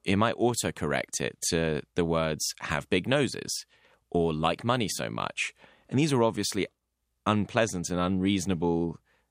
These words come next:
uh, stereotypes. But what Google would say is that,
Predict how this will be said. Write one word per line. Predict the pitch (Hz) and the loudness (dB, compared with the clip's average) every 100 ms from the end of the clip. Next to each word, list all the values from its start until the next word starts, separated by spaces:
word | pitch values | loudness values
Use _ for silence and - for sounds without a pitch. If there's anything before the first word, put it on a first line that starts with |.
| _ | _
uh, | - 67 | -2 0
stereotypes. | - 123 120 78 62 - 55 53 - - - _ _ - | 2 2 2 0 -4 -6 -6 -6 -8 -10 -10 _ _ 0
But | 113 | 4
what | 98 | 4
Google | 85 160 110 76 | 2 0 2 -2
would | 71 | -2
say | - 62 60 80 - _ _ _ _ _ - | -2 -2 -2 -4 -8 _ _ _ _ _ 0
is | 87 - | 0 2
that, | 85 - | 0 0